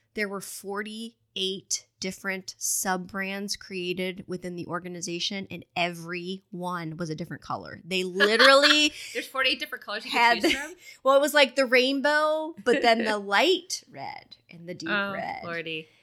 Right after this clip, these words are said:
Speaker 1: And the burnt red. And then you, they kind of created the colors in between. And I just looked at that and I was like, "I'm sorry, how did this happen?" I was like, "Well, we never had any rules in place. So anytime anyone wanted to decide on a new product,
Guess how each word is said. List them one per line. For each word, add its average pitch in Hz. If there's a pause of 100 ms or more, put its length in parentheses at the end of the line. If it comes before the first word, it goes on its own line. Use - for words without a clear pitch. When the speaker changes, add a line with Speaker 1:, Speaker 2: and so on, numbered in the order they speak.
(160)
Speaker 1:
And 220
the 226
burnt 269
red. 151 (220)
And 202
then 226
you, 233
they 202
kind 214
of 214
created 214
the 208
colors 220
in 220
between. 214
And -
I 185
just 202
looked 185
at 185
that 170
and 175
I 180
was 175
like, 175 (140)
"I'm 180
sorry, 175 (120)
how -
did 196
this 269
happen?" 320
I -
was 240
like, 233
"Well, 226
we 226
never 247
had 233
any 196
rules 233
in 208
place. 180
So 175
anytime 202
anyone 185
wanted 175
to 170 (360)
decide 180
on 175
a 165
new 202
product, 190